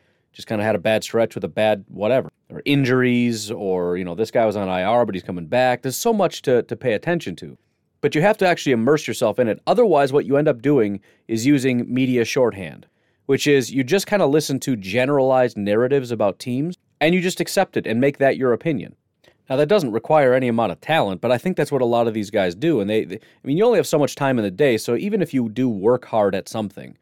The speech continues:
say you work hard at writing really good articles, but you don't really immerse yourself in spending a lot of time about really learning about these teams and really contemplating the D N A of the team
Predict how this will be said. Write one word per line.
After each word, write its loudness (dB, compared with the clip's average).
say -2
you 2
work 4
hard 2
at -4
writing 0
really 2
good 0
articles, -2
but 0
you 2
don't 2
really 4
immerse 2
yourself 0
in -8
spending -4
a 2
lot 4
of -4
time -6
about 0
really 0
learning 0
about -2
these -10
teams -4
and -6
really 2
contemplating -4
the -6
D 4
N 4
A 4
of 2
the -2
team -4